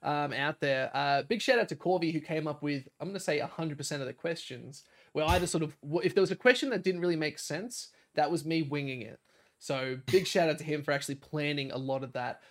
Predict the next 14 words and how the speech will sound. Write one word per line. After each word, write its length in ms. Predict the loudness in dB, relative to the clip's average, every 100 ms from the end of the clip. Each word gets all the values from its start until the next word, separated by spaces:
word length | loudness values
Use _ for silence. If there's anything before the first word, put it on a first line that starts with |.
| _ -6
as 140 | -4
I 100 | -2
take 240 | -2 -4 -4
a 40 |
lot 100 | -4
of 80 | -6
the 60 | -6
digital 380 | -6 -4 -6
stuff 220 | 0 2 4
on. 140 | 2
But 160 | 2 0
nah, 300 | 0 0 -4 -4
awesome 360 | -2 0 0 0
work, 200 | 0